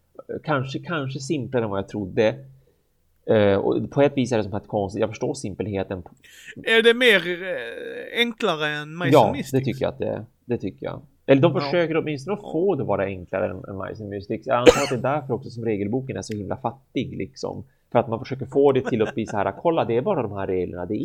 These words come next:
Speaker 1: ingenting mer." Ja, fast då har
Speaker 2: Jo,
Speaker 1: man ju
Speaker 2: men snälla
Speaker 1: utelämnat
Speaker 2: gott
Speaker 1: massvis
Speaker 2: folk.
Speaker 1: också.
Speaker 2: Alltså, ni, ja, jo, men det kan man inte göra i ett
Speaker 1: Nej.
Speaker 2: brädspel.
Speaker 1: Nej, precis.
Speaker 2: När man kan inte göra, ja, så kommer de överens om den här grejen. Jo, för det funkar.
Speaker 1: Ja,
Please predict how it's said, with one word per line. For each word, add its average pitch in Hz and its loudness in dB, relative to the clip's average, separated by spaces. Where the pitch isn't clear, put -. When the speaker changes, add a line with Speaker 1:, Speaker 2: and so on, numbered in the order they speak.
Speaker 1:
ingenting 95 -10
mer." 90 -14
Ja, 117 -2
fast - -18
då 131 -8
har 143 -2
Speaker 2:
Jo, 139 -4
Speaker 1:
man 151 -4
ju 147 0
Speaker 2:
men 139 2
snälla - -2
Speaker 1:
utelämnat 147 -2
Speaker 2:
gott 73 -8
Speaker 1:
massvis - -10
Speaker 2:
folk. - -18
Speaker 1:
också. - -20
Speaker 2:
Alltså, 165 -8
ni, 190 -4
ja, 202 -2
jo, 220 -2
men 214 -4
det 208 0
kan 208 -2
man 180 -4
inte 190 -4
göra 180 2
i 170 0
ett 156 -6
Speaker 1:
Nej. 160 -6
Speaker 2:
brädspel. 170 0
Speaker 1:
Nej, 98 -4
precis. 123 -14
Speaker 2:
När 202 -4
man 202 2
kan 202 2
inte 202 -2
göra, 185 4
ja, 240 8
så 240 -2
kommer 226 0
de 196 4
överens 190 4
om 196 -4
den 226 -2
här 220 4
grejen. 151 2
Jo, 185 6
för 202 -4
det 202 6
funkar. 190 0
Speaker 1:
Ja, 104 4